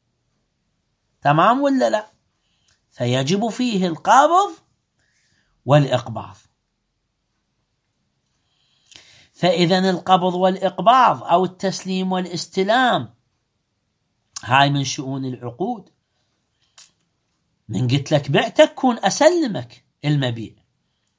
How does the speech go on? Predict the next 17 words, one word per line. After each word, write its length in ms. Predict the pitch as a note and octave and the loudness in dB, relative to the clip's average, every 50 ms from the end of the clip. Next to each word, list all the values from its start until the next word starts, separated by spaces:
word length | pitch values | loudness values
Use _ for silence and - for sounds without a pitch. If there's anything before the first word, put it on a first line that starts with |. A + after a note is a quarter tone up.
| _ _ _ _ _ _ _ _ _ _ _ _ _ _ _ _ | _ _ _ _ _ _ _ _ _ _ _ _ _ _ _ _
وانت 300 | B2 D#3 D#3+ D3+ - F#3 | 0 0 0 0 0 0
من 240 | F#3 F#3 F#3+ F#3 E3+ | 2 2 2 2 0
قلت 220 | F#3+ F#3+ F#3+ G3+ | -2 -4 -4 -4
لي: 80 | G3+ F#3 | -2 -2
"اشتريت"، 520 | - - - G3+ G#3 A#3+ D4 F4 F4+ B3+ | -2 0 2 4 6 6 6 6 4 2
كون 200 | - - B3 A3 | -2 -4 -4 -4
تسلمني 680 | G3+ F#3 - - G#3 G3+ G3+ A3 D4 F#4 G4+ F#4+ E4+ D4 | -4 -8 -6 -4 -4 -4 -2 -4 -6 -6 -4 -2 -2 -2
الثمن. 420 | - - - D3 B2+ A#2 A2 - - _ _ _ _ _ _ _ _ _ _ _ _ _ _ _ _ _ _ _ _ _ _ _ _ _ _ _ _ _ _ _ _ _ _ _ _ _ _ _ | -2 -4 -6 -8 -8 -8 -10 -12 -18 _ _ _ _ _ _ _ _ _ _ _ _ _ _ _ _ _ _ _ _ _ _ _ _ _ _ _ _ _ _ _ _ _ _ _ _ _ _ _
من 200 | A#2+ C#3+ F3 F3+ | -2 0 0 2
قلت 220 | E3 F#3 F3+ - - | 0 -2 -2 2 2
لك: 200 | G3+ F3+ - - | 2 2 2 -2
"أنت 300 | F#3 G3 G3 F#3 - G3 | -2 -2 -4 -2 0 0
وكيلي 880 | G3 F#3+ F#3+ F#3 - - F#3+ G3 G3 F#3 F#3+ G3 G3+ - G3 - _ _ _ _ _ _ _ _ _ _ _ _ _ _ _ _ | 2 2 0 -2 -2 -6 -6 -4 -4 -6 -6 -6 -8 -8 -10 -12 _ _ _ _ _ _ _ _ _ _ _ _ _ _ _ _
في 420 | _ - D#3+ F3 F#3+ G3 F3+ F#3+ G3+ | _ 0 2 2 2 2 2 0 0
أن 120 | F#3+ - | -2 -2
توقف 500 | - G3+ G3+ F#3+ F#3+ - A3+ G3+ F3 E3+ | -2 0 2 2 2 2 0 -2 -2 0
داري"، 840 | D#3+ G3+ G#3 G#3 G#3 G#3 G#3+ A3 C4 D4 D#4+ F4 F4+ F4+ E4+ - | 4 6 6 8 8 6 4 4 2 -2 -2 0 -2 -4 -6 -10